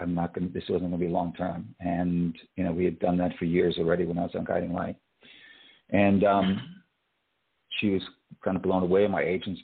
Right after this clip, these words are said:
called me and said, "What are you doing?" And I'm like, "I can't. I just, I promised my daughter I'm not gonna do that." So I went out to L A afterwards, and, um, Judy Wilson, the casting director, whom I love, love, love, she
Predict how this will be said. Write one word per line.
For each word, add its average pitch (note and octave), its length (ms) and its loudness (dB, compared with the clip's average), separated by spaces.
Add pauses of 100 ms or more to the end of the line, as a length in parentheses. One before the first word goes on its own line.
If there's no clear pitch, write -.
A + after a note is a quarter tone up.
called G2 160 -2
me F2+ 60 -4
and - 60 -16
said, F#2 120 -8
"What A#2 100 -4
are C#3 40 -8
you C#3+ 80 -8
doing?" C3+ 360 -4
And D#2+ 80 -6
I'm E2 80 -6
like, E2 240 -10
"I F#2 100 -12 (100)
can't. A#2+ 380 -2
I F2+ 120 -4
just, F2 200 -10 (140)
I - 140 -16
promised F2+ 320 -4
my G2 100 0
daughter A2+ 400 2
I'm E2+ 80 -4
not F2 140 -6
gonna F#2 160 -4
do A2+ 180 0
that." - 220 -4 (840)
So F#2 80 2
I G2+ 100 6
went A#2 180 4
out C3 140 2
to - 100 -2
L A#2 160 4
A A#2 340 2 (400)
afterwards, F#2+ 560 -2 (300)
and, F#2+ 520 -2
um, F#2 340 -2
Judy C3+ 240 0
Wilson, A#2 540 0 (220)
the F#2 240 -12
casting A#2 420 0
director, F2 260 -8
whom F2 220 -8
I F2+ 80 -2
love, F2+ 540 0 (240)
love, G#2+ 240 -2
love, F2+ 280 -4 (1120)
she D3 400 -2